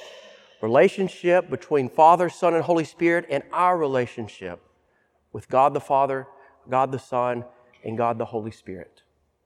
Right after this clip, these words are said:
This relationship has existed since the beginning of time, and we see it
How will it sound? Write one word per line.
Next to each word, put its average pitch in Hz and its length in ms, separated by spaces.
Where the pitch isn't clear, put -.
This 143 160
relationship 151 600
has 139 240
existed 127 580
since - 200
the 135 60
beginning 135 360
of 113 80
time, 113 500
and 135 140
we 131 100
see 185 340
it - 260